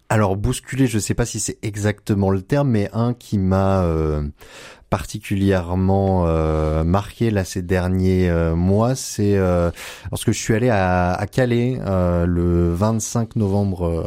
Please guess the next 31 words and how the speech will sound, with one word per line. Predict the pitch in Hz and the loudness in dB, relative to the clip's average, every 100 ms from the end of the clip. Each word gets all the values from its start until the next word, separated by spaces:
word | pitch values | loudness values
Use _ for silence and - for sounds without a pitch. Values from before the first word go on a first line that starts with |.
| - - | -8 -8
donc, | 92 - | -10 -6
euh, | 87 | -4
deux | 87 | -2
mille | 92 92 | -2 -2
vingt | 87 87 - | 0 -2 0
et | |
un, | 98 123 | 0 0
donc, | 92 - | -2 -2
euh, | 87 82 | -2 0
le | 85 | 0
lendemain | 87 104 110 113 113 | 2 2 2 0 -2
du, | 95 92 | -4 -6
du | 98 | -2
naufrage | 110 110 - 120 - | 0 0 0 -2 -2
qui | |
a | 92 | -6
coûté | 95 98 | -4 0
la | 90 | 0
vie | 101 104 | 2 0
à, | 85 - - - - | 0 -4 -14 -20 -8
à | - | -4
vingt-sept | 85 101 - 104 | -2 -2 -4 -4
migrants. | 107 101 98 143 - - - - - _ - | -2 0 0 0 -4 -20 -20 -20 -20 _ 0
Et, | 117 123 | 2 4
euh, | 110 104 | 2 2
je | 101 | 0
suis | - 107 | 0 0
allé | 110 | 2
rencontrer, | 117 113 113 104 - 123 | 0 0 -2 -2 0 2
euh, | 131 113 101 | 2 4 2
les, | 98 101 98 95 95 95 92 92 | 2 2 2 4 4 2 2 2